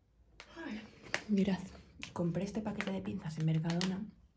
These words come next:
que son como de peluquería, eh, porque las que compro normales siempre se me acaban rompiendo. Y digo, voy a probar estas que tienen que ser más resistentes, aunque no sean tan bonitas.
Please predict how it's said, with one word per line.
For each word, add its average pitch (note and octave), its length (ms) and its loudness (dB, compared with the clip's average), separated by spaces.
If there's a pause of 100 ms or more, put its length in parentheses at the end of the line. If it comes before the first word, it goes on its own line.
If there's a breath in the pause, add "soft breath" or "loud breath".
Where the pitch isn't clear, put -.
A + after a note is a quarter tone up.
(640)
que E3 120 -2
son E3 140 2
como F3+ 200 0
de E3+ 100 2
peluquería, D#3+ 520 2 (1300 loud breath)
eh, D#3+ 440 0
porque E3 260 0
las D#3+ 160 0
que D#3+ 100 -6
compro E3 320 2
normales E3+ 440 2
siempre F3 220 0
se F3 80 0
me E3+ 80 2
acaban D#3+ 280 2
rompiendo. F3+ 560 0 (1000)
Y E3 100 -6
digo, D#3 140 0
voy D#3+ 100 2
a D#3+ 60 -2
probar E3 280 0
estas D#3+ 200 -4
que E3+ 80 -6
tienen D3+ 200 -8
que D#3 80 -4
ser D#3 140 -2
más D#3 140 4
resistentes, D#3+ 640 -2 (100)
aunque D#3 280 0
no D3 100 -4
sean E3 180 -2
tan D#3 140 2
bonitas. D#3 480 0